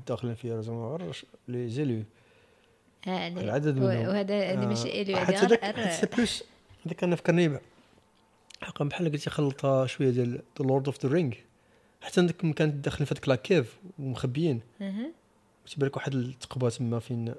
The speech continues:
Speaker 1: فين من بعد غادي يهربوا، ملي غادي يخرجوا من داك التيغوز-، آه، تي-، آه، تي-، تار-، داك ال-، تار-، تار-، تيرانوزورس ريكس،
Speaker 2: مم.
Speaker 1: تيريكس.
Speaker 2: تيريكس.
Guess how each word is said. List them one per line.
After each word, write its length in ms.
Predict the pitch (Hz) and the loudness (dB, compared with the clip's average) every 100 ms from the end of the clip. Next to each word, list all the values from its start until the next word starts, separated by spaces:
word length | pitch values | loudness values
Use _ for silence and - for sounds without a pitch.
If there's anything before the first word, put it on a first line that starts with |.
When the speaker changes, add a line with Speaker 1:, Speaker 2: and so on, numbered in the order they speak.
| - | -12
Speaker 1:
فين 160 | - 139 | -8 -2
من 80 | 127 | 2
بعد 120 | 131 | 2
غادي 200 | 127 127 | 2 2
يهربوا، 300 | 117 117 117 | 2 2 0
ملي 120 | 113 | 0
غادي 160 | 113 113 | -2 -2
يخرجوا 300 | 104 113 110 | -4 -4 -4
من 80 | 107 | -6
داك 100 | - | -6
التيغوز-، 280 | 117 107 | -8 -6
آه، 160 | 110 120 | -8 -8
تي-، 240 | 113 135 127 | -8 -8 -8
آه، 280 | 113 113 110 - | -10 -10 -10 -12
تي-، 180 | 131 | -12
تار-، 400 | 117 113 107 - | -6 -4 -2 -4
داك 200 | 117 117 | -8 -8
ال-، 220 | 117 107 104 - _ _ _ _ _ _ _ _ - | -8 -8 -12 -16 _ _ _ _ _ _ _ _ -6
تار-، 340 | 131 120 123 - | -2 0 -2 -6
تار-، 240 | - 123 117 | -10 -8 -6
تيرانوزورس 840 | 135 123 117 117 120 117 110 - _ _ 120 | -4 -4 -4 -4 -2 -2 -4 -10 _ _ -4
ريكس، 180 | 107 | -2
Speaker 2:
مم. 80 | 101 | 0
Speaker 1:
تيريكس. 420 | 101 117 104 - - - - - | 0 -2 -4 -6 -20 -20 -20 -12
Speaker 2:
تيريكس. 420 | 233 185 165 - | -8 -6 -8 -14